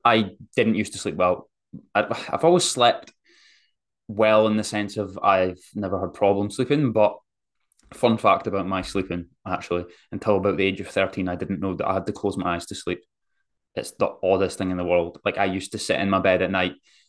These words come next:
and just sit there with my eyes open, waiting for my eyes to physically close because I didn't know that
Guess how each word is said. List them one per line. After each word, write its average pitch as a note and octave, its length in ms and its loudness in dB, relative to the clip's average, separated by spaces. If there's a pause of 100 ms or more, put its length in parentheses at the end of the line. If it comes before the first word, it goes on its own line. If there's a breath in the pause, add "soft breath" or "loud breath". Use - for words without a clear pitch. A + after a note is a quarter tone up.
(120)
and F#2+ 100 -6
just - 420 -12
sit G#2 140 2
there G2+ 160 2
with G2+ 160 -2
my F#2+ 160 0
eyes G2 140 -2
open, F#2 320 -4
waiting G#2+ 320 2
for A#2 120 2
my G#2 140 2
eyes G2+ 300 -2
to A2+ 80 -10
physically A2 360 -2
close B2 320 2
because G#2 320 -10
I F#2+ 60 -2
didn't G2 340 -2
know G2+ 220 0
that F#2 140 0